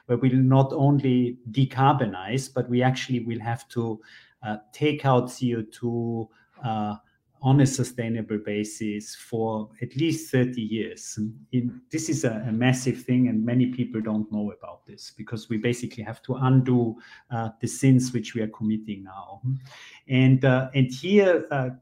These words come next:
uh, biomass with carbon capture and sequestration, but also biochar, uh, and, uh, and of course the sustainable management of the forest, uh, is a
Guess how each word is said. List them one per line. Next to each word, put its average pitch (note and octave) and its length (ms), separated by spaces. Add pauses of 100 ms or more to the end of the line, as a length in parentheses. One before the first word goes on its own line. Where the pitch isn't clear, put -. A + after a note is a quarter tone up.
(380)
uh, C3 160 (180)
biomass C3+ 580
with B2+ 160
carbon B2 360
capture A#2+ 340
and A2 100
sequestration, C#3+ 920
but A#2+ 180
also A2+ 280
biochar, B2 1000 (380)
uh, A2+ 300 (120)
and, B2 440
uh, A#2 140 (120)
and D#3 220
of B2+ 180
course A#2+ 280
the - 100
sustainable B2 680
management A2 600
of G2+ 160
the G#2 80
forest, A#2 640
uh, A2+ 140 (160)
is - 180
a C3 60